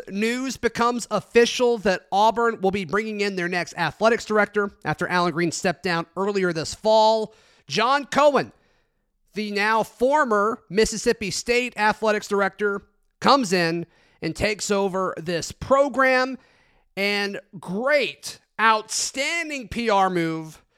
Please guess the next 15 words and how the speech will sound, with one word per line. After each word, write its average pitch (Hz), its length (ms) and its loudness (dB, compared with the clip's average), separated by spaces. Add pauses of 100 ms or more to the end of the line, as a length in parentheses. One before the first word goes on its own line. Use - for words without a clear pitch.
(160)
by 196 140 2
President 208 420 0
Roberts 165 600 0 (420)
with 170 140 -2
all 202 220 2
of 196 60 -6
this 208 160 -2
happening. 185 600 -2 (420)
Look, 208 200 0
it 202 160 2
took 226 200 -2
him 240 140 0
a 208 100 0
little 214 200 2
bit 214 260 -2